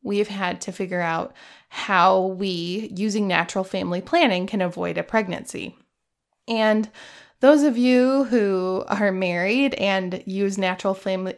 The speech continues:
family planning understand that there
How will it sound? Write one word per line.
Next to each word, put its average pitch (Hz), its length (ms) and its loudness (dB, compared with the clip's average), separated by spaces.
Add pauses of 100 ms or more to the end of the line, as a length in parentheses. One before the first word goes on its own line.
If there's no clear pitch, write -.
family 214 360 2
planning 180 580 -2
understand 190 720 -2 (500)
that 190 640 0 (180)
there 208 600 0